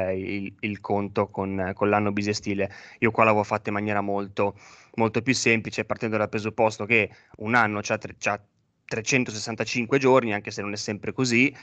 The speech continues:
eh, ogni giorno ha ventiquattro ore e quindi semplicemente per calcolare l'età di una persona in, in ore devo semplicemente moltiplicare, ehm, trecentosessantacinque per ventiquattro per la mia età.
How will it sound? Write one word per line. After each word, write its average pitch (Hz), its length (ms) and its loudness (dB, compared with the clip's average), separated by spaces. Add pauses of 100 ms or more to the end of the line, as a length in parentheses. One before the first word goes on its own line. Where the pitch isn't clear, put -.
(300)
eh, 101 360 0
ogni 120 280 0
giorno 117 380 4
ha 113 60 4
ventiquattro 113 580 0
ore 110 300 4
e 107 80 -4
quindi 113 240 -2
semplicemente 110 640 -6
per 104 140 -8
calcolare 110 440 0
l'età 104 300 -2
di 107 100 -6
una 101 140 -2
persona 104 720 -2
in, 98 520 -8
in 139 140 2
ore 104 440 2 (320)
devo 110 240 0
semplicemente 107 560 -4
moltiplicare, 101 800 -2 (400)
ehm, 92 520 -4 (640)
trecentosessantacinque 131 1200 0 (160)
per 110 200 0
ventiquattro 113 840 0 (300)
per 123 140 2
la 110 120 0
mia 101 180 -4
età. 98 340 -4